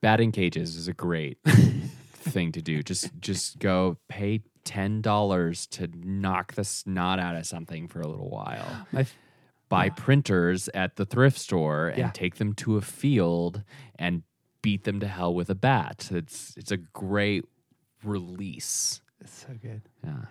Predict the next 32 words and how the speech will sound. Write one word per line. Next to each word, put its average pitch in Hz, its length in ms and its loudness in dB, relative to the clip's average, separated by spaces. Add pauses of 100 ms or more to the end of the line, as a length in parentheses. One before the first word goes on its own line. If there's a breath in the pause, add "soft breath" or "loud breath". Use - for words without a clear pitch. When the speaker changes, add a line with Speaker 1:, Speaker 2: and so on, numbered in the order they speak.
(200 loud breath)
Speaker 2:
My 127 180 2
favorite 113 380 0
boxer 104 480 -4
is 104 240 -8 (100)
Evander 107 400 -4
Holyfield. 110 640 -6 (100)
Uh, 120 60 -8 (140)
Speaker 1:
Mm-hmm. 113 80 -4
Speaker 2:
if 120 120 -4
you 131 100 6
have 123 140 2
not 117 240 0
seen 107 400 -2
the 107 120 -4
fantastic 113 720 -4
documentary, 104 720 -4 (420 soft breath)
uh, 104 260 -4
Chasing 104 420 -2
Tyson, 101 500 -4
if 95 160 -6
you 104 80 -4
like 101 220 -8
boxing, - 400 -8
it's - 340 -10
just - 400 -6
phenomenal. 95 460 -4
But 101 160 -6
he 127 140 0
comes 117 260 -4
across - 380 -10
as 101 140 -8
a, 98 180 -8